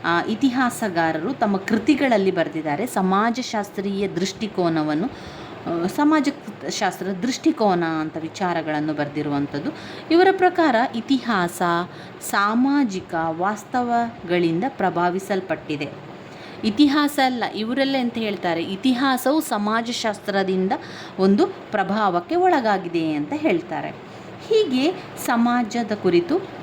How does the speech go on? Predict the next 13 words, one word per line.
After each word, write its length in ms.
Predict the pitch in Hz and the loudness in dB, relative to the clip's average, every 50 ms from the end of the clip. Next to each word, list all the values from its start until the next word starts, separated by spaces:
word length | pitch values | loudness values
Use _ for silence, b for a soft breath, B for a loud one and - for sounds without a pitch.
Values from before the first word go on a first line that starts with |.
| - - 185 | -8 -4 0
ಬೇರೆ 200 | 190 196 185 180 | 2 2 4 4
ಬೇರೆ 440 | 175 190 196 214 240 262 285 302 | 4 6 6 6 4 4 2 2
ರೀತಿಯಲ್ಲಿ 720 | 262 233 208 185 - - 185 180 175 170 160 175 247 370 339 | 0 0 -2 -4 -6 -6 -2 0 0 0 0 0 0 -2 -2
ಬೇರೆ 280 | 214 170 180 190 196 196 | 0 2 2 2 2 2
ಬೇರೆ 360 | 190 214 220 220 214 202 180 | 2 2 2 2 0 0 -2
ಜನರು 320 | - 175 170 170 196 277 | -2 -4 -4 -4 -4 -4
ಬೇರೆ 260 | 247 202 202 202 202 190 | -2 0 0 0 0 0
ಬೇರೆ 240 | 196 202 202 202 | 0 2 2 2
ವಿಷಯಗಳ 600 | 196 202 208 - - 349 359 339 240 220 202 185 | 2 0 0 0 4 4 4 4 4 4 2 2
ಬಗ್ಗೆ 280 | 160 160 156 160 - - | 2 2 0 -2 -2 -6
ಅಧ್ಯಯನವನ್ನು 680 | - 185 151 143 208 208 190 180 170 160 156 160 240 - | -6 -6 -6 -2 0 2 4 4 4 4 4 4 2 2
ಮಾಡ್ತಾನೆ 520 | 523 440 381 - - 233 202 180 165 156 | 2 2 2 2 2 2 2 2 2 0
ಇದ್ರು. 200 | 151 147 143 147 | 0 -2 -4 -8